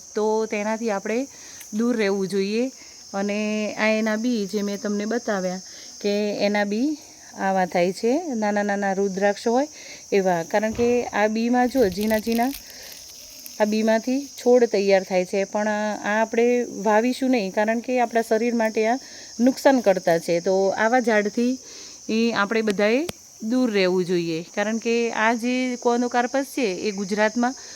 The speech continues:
પ્રતિબંધિત ઝાડ છે. અને શું કામ? કારણ કે આના સંપર્કમાં આવવાથી, અ, શ્વાસ સંબંધી અસ્થમા છે, અ, એલર્જી છે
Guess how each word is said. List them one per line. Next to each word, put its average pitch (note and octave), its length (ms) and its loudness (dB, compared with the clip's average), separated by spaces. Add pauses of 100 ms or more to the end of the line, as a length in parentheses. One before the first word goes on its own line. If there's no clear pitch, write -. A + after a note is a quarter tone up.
(220)
પ્રતિબંધિત A#3 680 2 (320)
ઝાડ G3+ 420 2
છે. E3+ 300 -4
અને G3+ 400 -2
શું E4+ 220 0
કામ? A#3+ 280 2
કારણ A#3 300 0
કે B3 280 0 (460)
આના A3+ 340 2
સંપર્કમાં A#3 540 0
આવવાથી, A#3 640 -2 (160)
અ, F#3+ 280 -2
શ્વાસ A3+ 420 0
સંબંધી A3 560 0 (380)
અસ્થમા A3 540 2
છે, G#3+ 420 -4 (600)
અ, G3 60 -10 (1500)
એલર્જી G#3+ 540 0
છે A3 440 -4